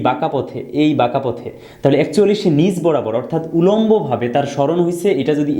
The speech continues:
এ হয়, এইটা হচ্ছে বি। খেয়াল করো ভালো মতো। তাহলে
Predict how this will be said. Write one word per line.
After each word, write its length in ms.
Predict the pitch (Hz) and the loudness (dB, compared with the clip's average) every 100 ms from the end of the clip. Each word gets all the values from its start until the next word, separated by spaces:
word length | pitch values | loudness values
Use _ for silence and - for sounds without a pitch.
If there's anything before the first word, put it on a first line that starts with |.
| 160 | 2
এ 20 | 160 | 2
হয়, 180 | 180 233 - - - - - 170 | 0 -2 -8 -14 -20 -20 0 2
এইটা 260 | 175 170 156 | 4 2 2
হচ্ছে 200 | 123 - 147 | 0 0 -2
বি। 100 | 104 107 - - - - _ _ _ _ - | -2 -6 -10 -18 -20 -20 _ _ _ _ 0
খেয়াল 160 | 127 120 | 2 2
করো 100 | 117 | 0
ভালো 120 | 113 107 | 0 -2
মতো। 140 | 110 - - - - | -6 -12 -18 -20 -2
তাহলে 160 | 139 | 2